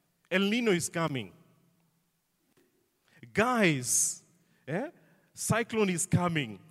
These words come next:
The typhoon is coming." And guys were like, "Are you out of your mind, by the way?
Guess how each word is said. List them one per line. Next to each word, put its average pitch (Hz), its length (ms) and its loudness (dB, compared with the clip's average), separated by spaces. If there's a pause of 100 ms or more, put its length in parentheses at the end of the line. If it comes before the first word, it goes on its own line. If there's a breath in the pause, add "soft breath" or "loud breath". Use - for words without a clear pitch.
(140 loud breath)
The 185 140 4
typhoon 190 560 -2
is 170 160 0
coming." 139 500 0 (840 soft breath)
And 233 140 -4
guys 247 200 2
were 214 100 2
like, 175 160 -2 (440)
"Are 226 60 -4
you 254 140 -4
out 247 100 -4
of 185 140 0
your 175 100 0
mind, 180 260 -2
by 151 140 2
the 151 140 0
way? 139 260 -2